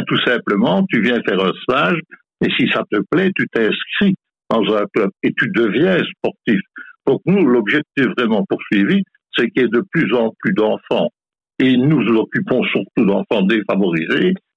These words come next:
c'est qu'il y en ait de plus en plus qui aient la possibilité de faire des stages qui les conduiront à devenir des, des, je, je l'ai dit tout à l'heure, non plus des spectateurs, mais des acteurs.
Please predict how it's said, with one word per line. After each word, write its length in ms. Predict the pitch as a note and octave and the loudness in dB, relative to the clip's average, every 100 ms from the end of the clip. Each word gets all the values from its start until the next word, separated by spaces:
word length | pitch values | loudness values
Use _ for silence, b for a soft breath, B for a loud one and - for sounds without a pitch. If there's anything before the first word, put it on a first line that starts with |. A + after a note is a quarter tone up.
| - | -4
c'est 100 | B2+ | -2
qu'il 120 | - | 0
y 40 | B2+ | 0
en 100 | B2+ | 2
ait 80 | A#2 | 2
de 140 | A#2 - | 0 0
plus 160 | A2 | 0
en 160 | G#2 F#2+ - | 0 0 0
plus 160 | F#3 F3 - | -2 -2 -2
qui 80 | |
aient 60 | F3+ | -2
la 100 | - | -2
possibilité 880 | - D3 C3+ G2+ G2 G2+ - D#3+ F3+ - _ _ - | -2 -2 0 2 2 0 0 2 2 -4 _ _ -4
de 180 | B2+ - | -2 0
faire 160 | C3 G#2 | -2 -2
des 140 | G2+ - | -2 -4
stages 280 | - D#3 D#3 - | -4 -2 -2 -2
qui 80 | D3 | -2
les 140 | C#3+ | 0
conduiront 720 | - D#3+ C3 C3 F#2+ G2 A#2+ E3 _ _ _ _ _ _ | 0 0 0 0 0 0 0 -2 _ _ _ _ _ _
à 80 | A#2 | -2
devenir 560 | A2 A#2 F2+ A2 C#3+ A#2 F2+ | 0 0 2 2 2 2 0
des, 200 | F#2+ F2+ E2+ | 0 0 0
des, 140 | F#2+ - | -2 -2
je, 60 | A2 - - | -4 -4 -2
je 60 | |
l'ai 140 | G#2 G#2 | -2 0
dit 140 | A#2+ A2 | -2 -2
tout 120 | G2 | -2
à 60 | F#2+ | 0
l'heure, 260 | A#2 D3 D3 _ _ _ - | 2 0 -2 _ _ _ 0
non 200 | A2+ G2+ | 0 0
plus 140 | - | 0
des 120 | G#2 | 0
spectateurs, 640 | G2 - - G2 F#2+ C#3 B2 | -2 -6 -4 -4 -2 0 2
mais 80 | |
des 160 | G2+ F#2+ | 2 0
acteurs. 580 | F#2 - - A2+ C3+ C#3 | -2 -6 -2 0 2 0